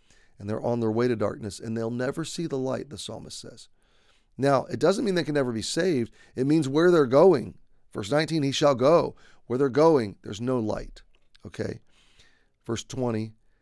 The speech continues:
"Man that is in honor and understandeth not is like the beasts that perish." Now, that sounds like a desperate, dark place to land the psalm, but can I, can I shine a little light on it?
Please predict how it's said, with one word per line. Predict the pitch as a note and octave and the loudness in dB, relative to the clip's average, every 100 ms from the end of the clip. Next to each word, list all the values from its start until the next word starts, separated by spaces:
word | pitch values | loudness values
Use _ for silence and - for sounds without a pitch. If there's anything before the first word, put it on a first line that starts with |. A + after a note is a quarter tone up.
| _ - | _ -10
"Man | A2 B2 D3 D#3+ E3 _ _ _ _ | -4 0 2 0 -4 _ _ _ _
that | - A2 | -4 -2
is | A#2 A#2+ | -2 -4
in | B2+ | -6
honor | A2+ G#2+ G2 G2 - _ _ _ _ _ | -6 -6 -8 -12 -18 _ _ _ _ _
and | A2 - | -10 -6
understandeth | B2 A#2+ - A2+ A2 G2 | -4 -4 -4 -4 -6 -6
not | B2+ A#2+ - - _ _ _ - | -8 -6 -8 -12 _ _ _ -16
is | G#2+ | -6
like | A#2 A2+ | -2 -2
the | A#2 | -4
beasts | F#2 B2+ G2 - - - - _ | -6 -4 -4 -10 -14 -16 -18 _
that | - - | -14 -10
perish." | A#2+ G#2 - - - _ _ _ _ _ - | -8 -8 -10 -18 -20 _ _ _ _ _ -4
Now, | C#3+ | 0
that | A3+ | 2
sounds | - A3+ F3+ | 2 0 2
like | C3+ | -2
a | |
desperate, | A2+ C#3+ C#3+ - C3 C3 | 0 0 0 0 -2 0
dark | B2+ A#2+ - | 0 0 -2
place | - B2 - | -4 -4 -4
to | A2+ | -6
land | A2 G#2+ A#2 | -4 -4 -4
the | G#2+ | -6
psalm, | - A2 A#2 C3+ D3+ _ _ _ _ _ _ | -6 -4 -4 -6 -12 _ _ _ _ _ _
but | C3 B2+ | -4 -2
can | C#3+ | 0
I, | C#3 - - | 0 -2 -8
can | D#3 | -2
I | D3+ | -2
shine | - D#3+ F#3 | 0 0 2
a | |
little | F#3 F3 B2+ | 2 2 2
light | A2+ B2 | 2 0
on | C#3+ E3 | -2 -4
it? | F3+ | -6